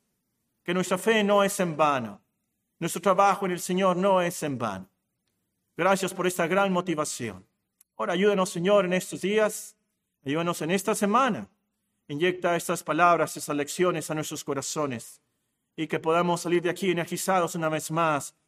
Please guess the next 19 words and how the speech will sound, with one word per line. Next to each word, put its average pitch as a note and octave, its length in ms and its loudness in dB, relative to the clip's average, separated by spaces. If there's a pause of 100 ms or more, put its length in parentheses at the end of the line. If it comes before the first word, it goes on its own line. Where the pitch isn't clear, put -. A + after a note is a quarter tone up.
(160)
por D#3 140 -4
tu C#3 100 -6
palabra, D#3+ 560 2
por D3 140 -2
el C#3+ 80 -4
poder D#3+ 340 -2
de E3+ 100 -8
Cristo, E3 680 -2 (460)
por D#3+ 120 0
su F3 120 -2
gran E3+ 240 2
salvación, C3 760 -6 (640)
sabiendo D3+ 800 -2 (280)
que D#3 100 -2
nos D#3 160 -4
lleva F#3 260 2
a E3+ 40 0
la E3 120 0
gloria A#2+ 560 -2